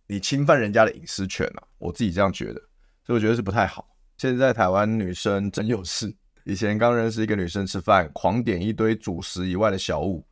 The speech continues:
小物一上桌被她拿到她那边不给我吃，吃完饭后小物都没动，跟服务生说要打包，她要带回去当零食吃。这是傻小，这个，这个太扯了吧，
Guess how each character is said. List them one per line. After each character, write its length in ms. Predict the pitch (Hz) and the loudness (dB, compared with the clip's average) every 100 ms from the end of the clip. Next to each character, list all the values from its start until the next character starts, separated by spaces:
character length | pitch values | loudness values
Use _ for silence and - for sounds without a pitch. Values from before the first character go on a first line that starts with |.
| _ _ | _ _
小 140 | 98 98 | 2 4
物 160 | 160 | 4
一 60 | 131 | 4
上 220 | 143 139 | 4 4
桌 200 | 123 127 | 2 0
被 180 | 123 135 | 2 4
她 100 | 123 | 4
拿 160 | 113 98 | 4 2
到 120 | 107 | 2
她 120 | 107 | 2
那 100 | 107 | 0
边 220 | 95 95 | 0 -2
不 80 | 95 | -2
给 120 | 101 | -2
我 100 | 87 | -2
吃， 300 | 82 - 92 - _ - | -4 -6 -6 -8 _ -2
吃 100 | 147 | 2
完 180 | 127 | 4
饭 240 | 123 131 123 | 4 4 4
后 340 | 131 101 - _ _ _ _ _ | 2 2 -4 _ _ _ _ _
小 280 | - - 90 | -4 2 4
物 160 | 131 135 | 4 2
都 160 | 123 | 0
没 200 | 123 92 | 0 -2
动， 340 | 98 127 87 - | 2 2 0 -6
跟 160 | - 117 | -4 -4
服 180 | - 110 | -2 -4
务 60 | |
生 200 | 113 107 | 0 -2
说 200 | 101 110 | 0 0
要 140 | 110 101 | 2 0
打 220 | - 82 | -2 -4
包， 300 | 78 82 90 | 2 2 2
她 140 | - 101 | 2 2
要 120 | 101 | 2
带 200 | 110 101 | 2 2
回 160 | 95 | 0
去 140 | 85 98 | -4 -4
当 240 | 90 95 | -2 -2
零 160 | 85 82 | -4 -6
食 200 | - 78 | -10 -10
吃。 280 | - 82 85 _ _ _ | -10 -12 -14 _ _ _
这 100 | 202 | 2
是 60 | 190 | 4
傻 160 | 170 | 6
小， 240 | 147 90 104 | 6 4 4
这 120 | 175 | 2
个， 120 | 165 - | 2 0
这 180 | 170 - | -10 -2
个 80 | 220 | 0
太 140 | 320 | 0
扯 180 | 392 - | 2 4
了 200 | 127 117 | 4 4
吧， 380 | 120 120 104 | 6 6 6